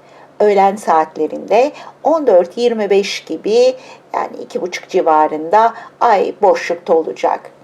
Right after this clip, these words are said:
Ee, biliyorsunuz Ay boşluktayken ruhsal detoks çalışmaları yapmak, spiritüel ya da meditatif çalışmalar yapmak çok iyidir.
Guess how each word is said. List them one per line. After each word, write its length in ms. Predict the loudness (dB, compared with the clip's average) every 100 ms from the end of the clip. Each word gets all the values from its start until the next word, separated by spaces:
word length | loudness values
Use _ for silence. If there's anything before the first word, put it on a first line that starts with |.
| -20 -20 -20 -20 -20 -20 -4
Ee, 300 | 2 6 6
biliyorsunuz 600 | 6 4 4 0 -6 -2 2
Ay 220 | 4 4
boşluktayken 840 | 2 2 -6 0 0 2 -2 -6 -2
ruhsal 460 | 0 2 2 2 2
detoks 380 | 0 0 -2
çalışmaları 680 | -2 -2 -2 -6 -6 -4 -4
yapmak, 560 | -6 -8 -6 -6 -6 -14 -20 -20
spiritüel 840 | -4 -2 0 -2 2 4 6 4 2
ya 200 | 0 4
da 220 | 4 2
meditatif 480 | -2 -6 -6 -8 -8
çalışmalar 720 | 0 0 0 -6 -4 0 0
yapmak 520 | 2 0 0 -4 -4
çok 260 | -8 -10 -4
iyidir. 340 | -6 -4 -6